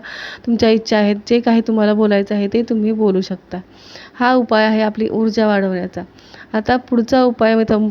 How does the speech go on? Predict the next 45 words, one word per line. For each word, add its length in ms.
तुम्हाला 280
सांगणार 360
आहे, 180
जो 260
की 80
आहे 200
थ्री 240
सिक्स्टी 360
नाईन, 220
म्हणजे 380
बारा 400
बारा 600
या 220
दिवशीच, 540
बारा 260
तारखेला, 520
बाराव्या 440
महिन्यात 340
आणि 140
दोन 180
हजार 200
पंचवीस 720
या 260
दिवशी 680
आपल्याला 420
काय 220
करायचं 400
आहे, 80
आपल्याला 400
ती 460
थ्री 220
सिक्स्टी 320
नाईन 200
हा 160
सुद्धा 240
योग 280
बनत 260
आहे. 160
जर 180
तुम्ही 240
बारा 320
बाराची 420
बेरीज 380
केली 220
तर 160